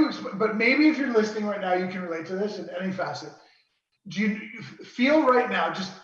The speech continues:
<laughs> go inside yourself and think about the last time you were really thirsty.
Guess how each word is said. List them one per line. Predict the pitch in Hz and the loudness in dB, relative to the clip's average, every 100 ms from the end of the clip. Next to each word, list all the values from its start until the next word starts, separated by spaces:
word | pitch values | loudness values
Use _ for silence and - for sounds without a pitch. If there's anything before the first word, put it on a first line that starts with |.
| _ | _
<laughs> | _ 185 151 | _ -10 4
go | 269 311 | 6 6
inside | - - 226 233 240 | 2 -2 0 0 0
yourself | 214 - 180 - - - - _ _ _ _ - - - - 208 - | -4 0 0 -2 -6 -16 -20 _ _ _ _ -20 -20 -20 -18 -10 -2
and | 214 185 | 0 0
think | 254 240 | 0 2
about | 220 233 208 | 2 2 2
the | |
last | 180 190 190 208 | 0 0 -2 -4
time | 214 190 | -2 0
you | 180 | 0
were | |
really | 147 160 160 160 | 0 -2 -4 -6
thirsty. | 147 127 127 | -10 -12 -18